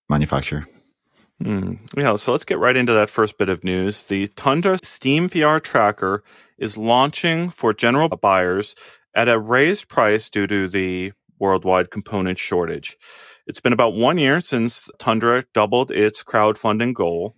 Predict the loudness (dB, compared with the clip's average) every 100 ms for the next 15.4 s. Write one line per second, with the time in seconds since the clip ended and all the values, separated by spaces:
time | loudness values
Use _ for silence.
0 | _ _ _ _ _ -4 0 2 2 2
1 | -2 -4 0 2 2 -2 -2 2 2 2
2 | 0 0 0 2 0 0 0 0 0 -4
3 | -2 0 -2 0 2 2 0 -2 -4 -6
4 | -4 -2 -2 -4 -2 0 2 0 -2 -4
5 | -2 -2 -2 -6 -18 _ _ _ 0 0
6 | -2 -4 0 0 0 -2 -2 0 0 2
7 | 0 0 -2 -6 -6 -10 _ _ _ _
8 | _ 0 2 2 0 -4 -6 -6 -4 -4
9 | 0 2 2 2 -2 -2 2 2 2 2
10 | 0 -2 -4 -2 -4 -6 -6 -6 -4 -4
11 | -4 -6 -10 _ -4 -2 -2 -6 -10 -18
12 | -12 -14 -14 -20 _ _ _ -6 -4 2
13 | 2 2 0 2 2 0 -4 -2 -2 0
14 | 2 2 4 4 4 0 -2 -2 0 2
15 | 2 2 -4 -14